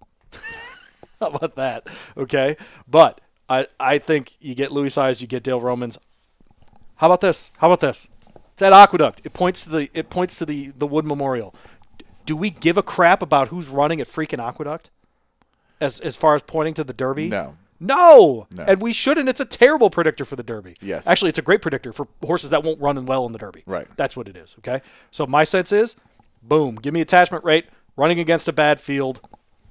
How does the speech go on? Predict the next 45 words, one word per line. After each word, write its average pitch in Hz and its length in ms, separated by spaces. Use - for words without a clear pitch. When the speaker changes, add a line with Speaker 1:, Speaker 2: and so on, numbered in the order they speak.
Speaker 1:
out 156 160
of 156 60
hard 151 240
spun 147 340
in 135 80
a - 20
Fleet 139 220
Alex. 135 420
Let's 131 240
go. 127 240
Give 127 140
me 127 80
attachment 98 360
rate 82 120
this - 100
week. - 80
Speaker 2:
And, 120 340
and 127 120
Luis 120 200
Saez 87 200
is 80 160
definitely 87 360
the 82 80
best - 240
jockey 73 400
probably 73 220
in 64 60
this - 180
race. - 340
Speaker 1:
I, 127 200
Speaker 2:
So. 131 60
Speaker 1:
he, 233 340
there 156 160
are 202 60
a - 20
couple 302 220
good 160 180
ones, 131 220
but 175 160
yes, 127 220
I 139 100
Speaker 2:
Junior 131 140
Speaker 1:
think 110 80
he's 104 80
Speaker 2:
Alvarado's 98 420